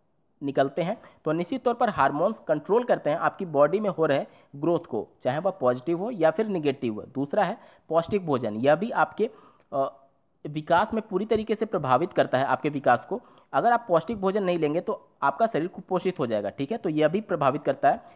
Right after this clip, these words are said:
तीसरा है रोग तथा चोट, अगर आपका शरीर हमेशा रोगग्रस्त रहता है तो आपका विकास इससे भी प्रभावित होगा, यानी कि आप देखेंगे कि ऊपर के तीनों ऑप्शन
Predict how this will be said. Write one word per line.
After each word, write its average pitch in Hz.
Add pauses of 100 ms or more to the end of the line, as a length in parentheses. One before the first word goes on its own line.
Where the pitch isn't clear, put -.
(120)
तीसरा 175
है 226
रोग 208
तथा 165
चोट, 120
अगर 160
आपका 196
शरीर 165
हमेशा 151 (300)
रोगग्रस्त 175
रहता 143
है 160
तो 202
आपका 151
विकास 170
इससे -
भी 196
प्रभावित 156
होगा, 98
यानी 135
कि 208
आप 202
देखेंगे 196
कि -
ऊपर 190
के 214
तीनों 190
ऑप्शन 180